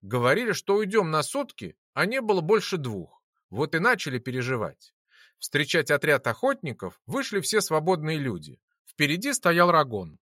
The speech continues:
«Что так долго?» — недовольным голосом спросил он. «Уже собирались посылать ваши трупы искать». «Вся живность разбежалась», — вздохнул один из охотников. «Пришлось уйти подальше». Только тут Архимаг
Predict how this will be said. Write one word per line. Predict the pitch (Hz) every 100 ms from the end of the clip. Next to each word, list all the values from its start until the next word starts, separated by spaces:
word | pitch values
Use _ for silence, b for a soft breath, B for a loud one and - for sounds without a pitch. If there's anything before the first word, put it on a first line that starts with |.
| _ -
«Что | - 233
так | 254 190
долго?» — | 123 175 214 170 165 - _
недовольным | 123 147 160 147 143 135
голосом | 131 226 175 120
спросил | 110 135 131 - 151 -
он. | 113 82 - _ _ _ _
«Уже | 101 110 185
собирались | - 143 131 185 208 156
посылать | - 143 160 190 185
ваши | 170 180 -
трупы | 175 262 214 135 117
искать». | - - 85 - - _ _ _
«Вся | - 247 247
живность | 165 247 226 185
разбежалась», — | 208 175 175 139 185 151 - - _
вздохнул | 98 123 139 139 127
один | 123 147 139
из | 127
охотников. | - 123 - 85 - - _ _ -
«Пришлось | 165 - 262 269
уйти | 175 -
подальше». | 214 196 135 117 92 - _ _ _ _
Только | 170 139 143
тут | 127 277 285 - -
Архимаг | 156 - 160 208 262